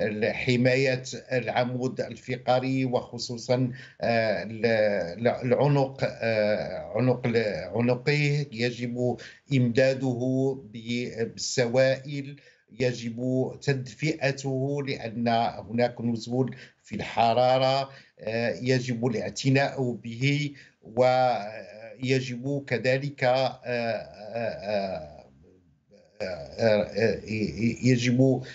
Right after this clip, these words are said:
آه، إمداده بالسوائل لأن هناك حالة جفاف. كل هذه الحالات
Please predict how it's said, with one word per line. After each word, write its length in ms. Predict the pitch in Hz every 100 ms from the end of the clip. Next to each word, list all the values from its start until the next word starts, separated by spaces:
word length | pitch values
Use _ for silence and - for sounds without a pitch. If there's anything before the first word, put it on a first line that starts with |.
| - _ -
آه، 680 | 107 110 107 101 - - 131
إمداده 920 | 123 117 131 131 127 120 120 127 131 101
بالسوائل 1120 | 110 110 - 127 120 131 135 131 135 123 120
لأن 360 | 110 - 120 117
هناك 460 | 104 110 127 131 -
حالة 460 | - 110 110 117 - -
جفاف. 600 | 120 - 131 139 147 - _ - - _
كل 220 | - 147
هذه 300 | 131 135 135
الحالات 720 | 113 - 117 110 120 139 139